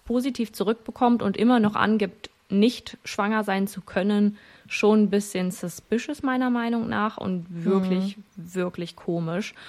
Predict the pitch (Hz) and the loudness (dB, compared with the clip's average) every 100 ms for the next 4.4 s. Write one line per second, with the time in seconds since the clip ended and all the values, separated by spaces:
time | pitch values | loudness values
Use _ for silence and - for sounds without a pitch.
0 | - - - - 208 202 190 185 185 185 | -18 -20 -16 4 6 6 4 0 -2 -4
1 | - _ _ _ _ _ _ - 196 208 | -8 _ _ _ _ _ _ -6 2 4
2 | 233 226 220 - 196 185 185 185 185 180 | 6 2 -2 -4 -2 0 0 -2 -2 -2
3 | 202 247 247 208 - 190 185 180 190 - | 0 0 -2 -10 -8 -6 -4 -6 -8 -6
4 | 180 226 - - | -4 -4 -6 -20